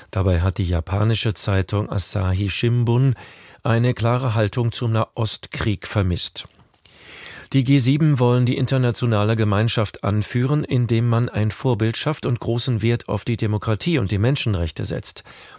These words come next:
Doch erfüllen die Mitgliedstaaten diese Mission selbst? Beim Thema Gaza-Krieg konnte diese Skepsis nicht beseitigt werden.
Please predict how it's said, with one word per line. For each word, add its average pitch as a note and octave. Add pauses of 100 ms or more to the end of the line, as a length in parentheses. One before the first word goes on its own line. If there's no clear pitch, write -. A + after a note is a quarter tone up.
(220)
Doch G#2
erfüllen A2
die G2+
Mitgliedstaaten G2
diese F#2
Mission F2
selbst? - (760)
Beim B2
Thema D#3+
Gaza-Krieg G#2+
konnte C3+
diese B2
Skepsis C3
nicht D3
beseitigt F#2
werden. E2